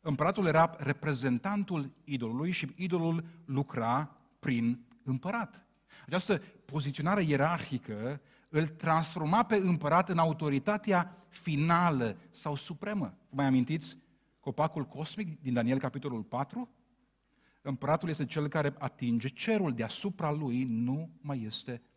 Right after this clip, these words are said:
nimeni. Abia când se pocăiește, are să spună, "Și mi-am ridicat ochii spre cel prea înalt." Acum, din moment ce nu se afla nimeni deasupra împăratului,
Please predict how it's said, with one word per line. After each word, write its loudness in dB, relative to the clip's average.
nimeni. -2
Abia -2
când -4
se -10
pocăiește, -2
are -6
să -8
spună, 0
"Și -8
mi-am -2
ridicat -4
ochii -2
spre -16
cel -8
prea -8
înalt." -6
Acum, 2
din 2
moment 6
ce -2
nu 6
se 0
afla 2
nimeni 6
deasupra -2
împăratului, 0